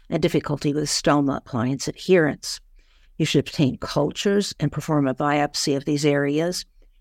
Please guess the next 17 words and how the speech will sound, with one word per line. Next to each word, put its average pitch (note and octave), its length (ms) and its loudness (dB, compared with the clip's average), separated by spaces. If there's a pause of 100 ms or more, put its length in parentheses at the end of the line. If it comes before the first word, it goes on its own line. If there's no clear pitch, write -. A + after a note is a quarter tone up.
(180)
Intralesional D3+ 680 2
steroid F3 540 2
therapy D#3 460 0
and C#3+ 100 0
topical C#3 460 -4
tacrolimus, D#3 840 -2
uh, E3+ 120 -2 (120)
tacrolimus D#3 640 -2
are - 100 -10
helpful, F3 640 -2 (360)
and E3+ 140 2
there's D#3 200 2
a C#3+ 60 0
great D#3 460 4
algorithm D3 640 0
for D#3+ 320 0
this C#3 320 -2